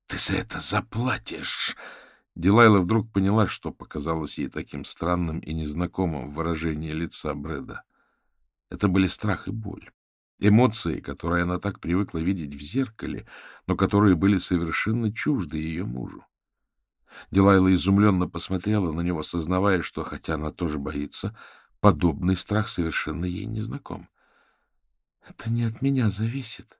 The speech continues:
медленно ответила она Брэду. «Это крещение. Твое второе крещение». «Мое второе крещение? Послушай-ка меня, ты, сука! Ты сейчас скажешь им, чтобы они развязали меня прямо сейчас!» —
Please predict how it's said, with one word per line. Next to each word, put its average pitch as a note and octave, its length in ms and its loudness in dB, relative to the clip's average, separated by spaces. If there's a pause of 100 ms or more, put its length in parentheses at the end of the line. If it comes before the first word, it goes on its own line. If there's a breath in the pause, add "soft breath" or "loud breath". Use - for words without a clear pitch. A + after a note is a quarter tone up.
медленно D2 420 -4
ответила D2+ 480 -6
она D2+ 200 -6
Брэду. D2 420 -8 (640 soft breath)
«Это G#2+ 240 -4
крещение. G#2 680 -6 (320)
Твое F#2+ 280 2
второе A2+ 460 0
крещение». G#2 760 -6 (1000)
«Мое E2 260 2
второе F#2+ 300 6
крещение? F2 600 0 (380 loud breath)
Послушай-ка A#2+ 500 6
меня, A2+ 200 6
ты, B2+ 160 6
сука! - 420 0 (360 loud breath)
Ты E2+ 100 -6
сейчас D#2 420 -4
скажешь - 540 -4
им, D2 100 -8
чтобы E2 300 -4
они D#2+ 180 0
развязали E2 640 0
меня D#2 220 0
прямо G#2 380 2
сейчас!» — - 920 2